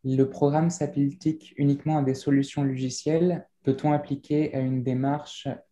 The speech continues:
euh, à un service d'expertise, euh, spécifique ? Là, alors là, je vais me permettre de répondre.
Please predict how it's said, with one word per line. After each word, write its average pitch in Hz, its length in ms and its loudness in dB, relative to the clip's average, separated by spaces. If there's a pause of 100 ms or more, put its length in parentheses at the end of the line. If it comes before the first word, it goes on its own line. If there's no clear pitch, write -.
(120)
euh, 120 340 -2 (160)
à 127 100 -8
un 127 60 -2
service 131 400 -2
d'expertise, - 680 -4 (240)
euh, 120 280 -2 (480)
spécifique ? 139 680 -2 (280)
Là, 120 80 -2
alors 131 260 0
là, 143 140 4
je 139 80 -4
vais 139 60 4
me 131 60 2
permettre 131 280 0
de 131 80 -2
répondre. 127 340 -2